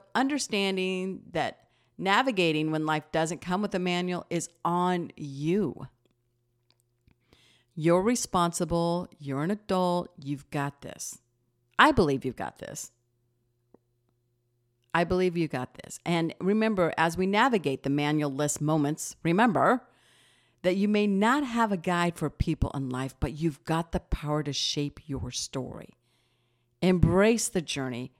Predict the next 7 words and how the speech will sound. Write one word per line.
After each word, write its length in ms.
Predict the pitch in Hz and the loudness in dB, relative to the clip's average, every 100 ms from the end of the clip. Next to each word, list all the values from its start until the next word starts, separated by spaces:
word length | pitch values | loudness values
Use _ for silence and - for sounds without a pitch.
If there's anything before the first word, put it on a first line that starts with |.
| _ | _
control 500 | 196 185 - 254 277 | -4 -2 -2 0 2
what 160 | 185 | 0
you 120 | 214 226 | 0 -4
can, 400 | - 143 135 131 - - _ 180 | -4 -4 -4 -8 -16 -20 _ -2
and 260 | 180 175 | 0 0
most 420 | 170 196 240 - - | 2 2 -2 -6 -6
importantly, 800 | 196 196 - 175 - 165 160 190 | -4 2 2 2 0 -4 -4 -6